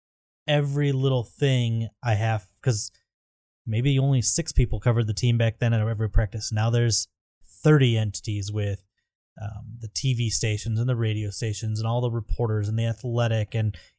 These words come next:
even, you know, some of the, the blogs that are, are now kinda let in under the media sphere. It's like, there, there's just so much competition. So you end up having to write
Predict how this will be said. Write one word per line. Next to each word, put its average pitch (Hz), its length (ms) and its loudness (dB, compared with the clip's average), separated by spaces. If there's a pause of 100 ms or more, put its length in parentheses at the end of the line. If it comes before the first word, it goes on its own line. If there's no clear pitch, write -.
(120)
even, 120 340 2
you 113 60 2
know, 110 80 2
some 127 240 2
of 113 60 0
the, 107 280 0
the 117 120 0
blogs 117 460 0
that 113 100 0
are, 104 260 -2
are 113 160 -2
now 110 400 0
kinda 113 180 -2
let 117 240 0
in 113 160 -2
under 113 160 -2
the 107 120 -6
media 113 360 0
sphere. 127 480 0
It's 104 160 -4
like, 113 160 -2 (680)
there, 110 80 -8 (120)
there's 120 160 -4
just - 360 0
so 147 180 -2
much 139 240 -2
competition. 120 580 -4
So 123 140 -4
you 127 100 -10
end 170 140 -6
up - 120 -6
having 127 320 0
to 120 60 -2
write 110 380 -4